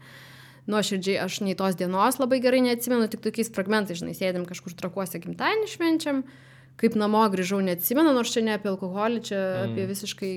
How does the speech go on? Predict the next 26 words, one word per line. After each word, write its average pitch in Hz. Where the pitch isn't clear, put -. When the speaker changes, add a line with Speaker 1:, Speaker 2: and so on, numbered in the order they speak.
Speaker 1:
kitą... 185
kažkokią 180
būseną. 233
Ir 214
tol-, 214
toliau 214
prasidėjo 202
dešimt 196
dienų, 220
kur 208
dar 202
ligi 196
šiol 208
mane 202
kartais 196
košmaruose 180
kamuoja, 185
nes 233
jisai 196
buvo 180
ligoninėj, 226
tada 190
jis 202
įkrito 196
į 180
komą. 240